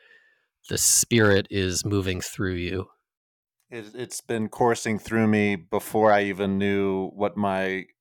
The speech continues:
Speaker 2: grandparents' faces looked like before they were born. That was a botched attempt at a Zen koan that's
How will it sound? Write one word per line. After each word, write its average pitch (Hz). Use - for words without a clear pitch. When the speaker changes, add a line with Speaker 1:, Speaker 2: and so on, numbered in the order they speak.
Speaker 2:
grandparents' 104
faces 101
looked 98
like 92
before 101
they 95
were 87
born. 85
That 104
was 113
a 101
botched 120
attempt 104
at 101
a 95
Zen 107
koan 92
that's -